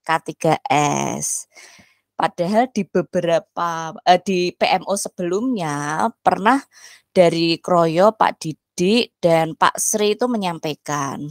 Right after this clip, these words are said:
eh, Bu, kalau kita kumpul untuk membahas terkait dengan apapun itu boleh ndak sih, gitu. Inggih, monggo, mboten nopo-nopo.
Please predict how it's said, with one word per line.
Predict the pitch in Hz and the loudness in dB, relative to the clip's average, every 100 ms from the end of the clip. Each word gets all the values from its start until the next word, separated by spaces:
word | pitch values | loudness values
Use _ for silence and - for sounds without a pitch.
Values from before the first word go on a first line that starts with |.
| - _ _ - - _ _ _ _ - | -14 _ _ -20 -20 _ _ _ _ 2
eh, | 165 | 2
Bu, | 165 - | 2 2
kalau | 220 208 | 4 4
kita | 202 196 - 190 185 185 185 | 0 -6 -2 0 2 0 -2
kumpul | 185 175 165 156 - 185 190 196 208 214 - | -2 -2 -4 -10 2 6 8 8 10 8 4
untuk | 175 170 - 156 180 | -4 -6 -6 -6 -6
membahas | 170 156 147 180 180 156 180 - | -4 0 0 0 2 2 2 -4
terkait | 160 - 156 160 - | -10 -8 -6 -6 -6
dengan | 160 156 156 156 156 156 151 156 - | -10 -8 -6 -4 -4 -6 -10 -12 -8
apapun | 151 151 147 143 - 175 | -8 -2 0 0 0 -2
itu | 170 - 220 | -2 -4 -4
boleh | - 160 160 175 | 0 2 2 0
ndak | 156 - | 0 -2
sih, | - 143 151 160 | -2 -4 -2 -4
gitu. | 175 139 - 143 - - - _ | -4 -6 -4 -8 -8 -20 -20 _
Inggih, | 175 185 180 | 4 4 4
monggo, | 180 226 233 214 | 0 0 4 4
mboten | 214 170 - 175 | 6 2 0 -4
nopo-nopo. | 160 165 170 170 - 190 180 175 | -6 -6 -4 -6 2 6 8 8